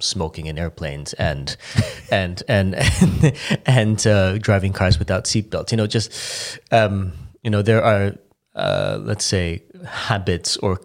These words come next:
uh, customs that, that, that,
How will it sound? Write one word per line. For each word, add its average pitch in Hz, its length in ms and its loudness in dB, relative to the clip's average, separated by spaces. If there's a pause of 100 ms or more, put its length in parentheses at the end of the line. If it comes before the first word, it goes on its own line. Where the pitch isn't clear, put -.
(120)
uh, 95 460 0
customs 82 640 0
that, 92 280 -4
that, 95 300 -8 (1200)
that, 98 320 -2